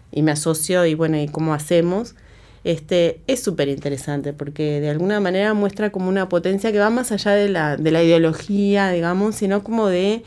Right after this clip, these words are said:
cómo hacemos también como para preservarnos, ¿no? Como, y cómo para, para preservar como nuestra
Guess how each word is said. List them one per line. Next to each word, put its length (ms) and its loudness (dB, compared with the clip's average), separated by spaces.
cómo 200 2
hacemos 540 -2
también 340 0
como 240 0
para 300 0
preservarnos, 760 0
¿no? 320 -4
Como, 300 -6
y 100 -4
cómo 400 0
para, 460 4
para 200 2
preservar 680 4
como 240 2
nuestra 680 0